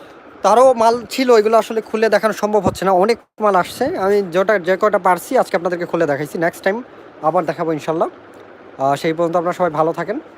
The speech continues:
সুস্থ থাকেন। আর হচ্ছে এমডি সাজু, হ্যালো ভাই, কী খবর? কী খবর? জি ভাই, আলহামদুলিল্লাহ, আপনার কী খবর?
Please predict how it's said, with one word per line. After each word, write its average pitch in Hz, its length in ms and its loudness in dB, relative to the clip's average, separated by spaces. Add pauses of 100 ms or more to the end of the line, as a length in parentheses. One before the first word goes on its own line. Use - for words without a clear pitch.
(460)
সুস্থ 151 260 -12
থাকেন। 170 300 -2
আর 151 320 0
হচ্ছে 139 180 -6
এমডি 165 320 -2
সাজু, 151 360 -2 (540)
হ্যালো 165 180 0
ভাই, 175 120 0
কী 185 140 -6
খবর? 190 300 -2
কী 180 120 -8
খবর? 175 220 -4
জি 160 80 -4
ভাই, 165 120 -2
আলহামদুলিল্লাহ, 170 540 -2
আপনার 156 200 -2
কী 156 120 -6
খবর? 123 220 -8